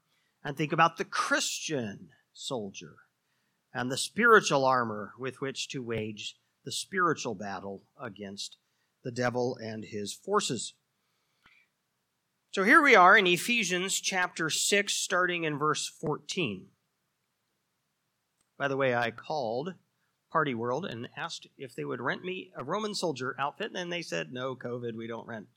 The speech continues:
costumes." So, I'm sorry. Once again, covid has stolen the fun from our lives. Wouldn't you like to? Yeah. Okay. Verse fourteen.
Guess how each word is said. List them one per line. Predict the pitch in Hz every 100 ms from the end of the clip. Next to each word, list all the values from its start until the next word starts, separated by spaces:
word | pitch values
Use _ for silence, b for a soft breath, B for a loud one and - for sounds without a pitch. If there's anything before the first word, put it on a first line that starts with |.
| -
costumes." | 131 - - -
So, | 113 98 - _ -
I'm | 151
sorry. | 156 262 151 - _ _ _ -
Once | 120 160 262
again, | 247 240 226
covid | 214 226 185 175
has | 170 - b _
stolen | - 233 240 294
the | 285
fun | - 220 151 165
from | 190 175
our | 175
lives. | 208 143 - - - - _ _ _ _ _ _ _ _ _ _ _ _ _ _ _ _ _ _ _ _ _ _ _ _ _ _ _ _
Wouldn't | 123 143 151
you |
like | 151 147
to? | 147 131 - -
Yeah. | - - B B -
Okay. | 214 - B B B B B _ _ - _ -
Verse | 165 226
fourteen. | 254 320 247 233